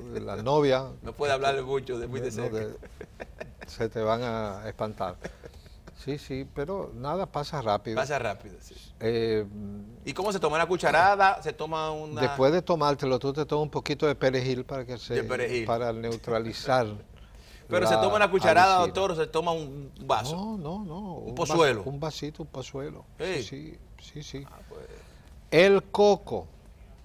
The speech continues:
Speaker 2: Sí.
Speaker 1: El coco ha tomado una vigencia increíble últimamente. Eh, se, es, ya se sabe que mejora la memoria, que no sube el colesterol. Ya, ya se ha publicado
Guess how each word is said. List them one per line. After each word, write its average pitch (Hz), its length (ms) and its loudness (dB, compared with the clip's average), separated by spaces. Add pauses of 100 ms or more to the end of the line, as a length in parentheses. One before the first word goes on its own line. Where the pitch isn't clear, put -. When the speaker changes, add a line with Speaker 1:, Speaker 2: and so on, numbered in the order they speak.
(140)
Speaker 2:
Sí. 113 200 -10
Speaker 1:
El 147 200 -2
coco 185 680 -4
ha 151 220 -4
tomado 156 500 -2
una 151 220 -2
vigencia 143 500 -4
increíble 127 840 -6
últimamente. 104 920 -10 (540)
Eh, 107 840 -6
se, - 540 -12
es, - 240 -14 (380)
ya 127 220 -2
se 151 140 -10
sabe 139 560 -4
que 117 140 -6
mejora 113 480 -6
la 107 220 -4
memoria, 101 640 -6 (720)
que 127 200 -6
no 135 260 -6
sube 139 480 -8
el 117 120 -6
colesterol. 98 840 -10 (840)
Ya, 127 320 -6 (120)
ya 110 220 0
se 127 200 -6
ha 120 120 -6
publicado 113 880 -4